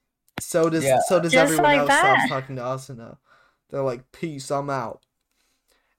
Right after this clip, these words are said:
Speaker 1: And so Asuna, like, is like, "I have to find her.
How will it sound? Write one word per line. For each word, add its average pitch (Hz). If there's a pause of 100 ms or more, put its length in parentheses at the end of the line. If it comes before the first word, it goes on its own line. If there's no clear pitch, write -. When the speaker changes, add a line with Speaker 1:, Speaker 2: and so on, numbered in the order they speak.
Speaker 1:
And 156
so 151 (140)
Asuna, 165 (420)
like, 139 (220)
is 151
like, 139
"I 143
have 143
to -
find 143
her. -